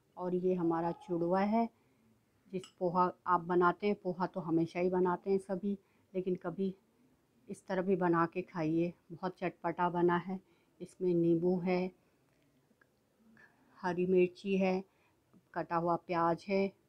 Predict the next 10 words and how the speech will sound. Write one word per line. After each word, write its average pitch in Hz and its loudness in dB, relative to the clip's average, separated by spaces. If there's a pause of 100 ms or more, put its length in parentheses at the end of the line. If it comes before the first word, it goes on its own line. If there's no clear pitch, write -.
(760)
और 175 -2
ये, 165 -2 (560)
अ, 165 -8 (420)
थोड़ा 175 -6 (1040)
मिक्सचर 175 -6
डाला 170 0
है। 190 -8 (880)
ये 160 -18
देखिए 165 -12 (600)
बहुत 175 -10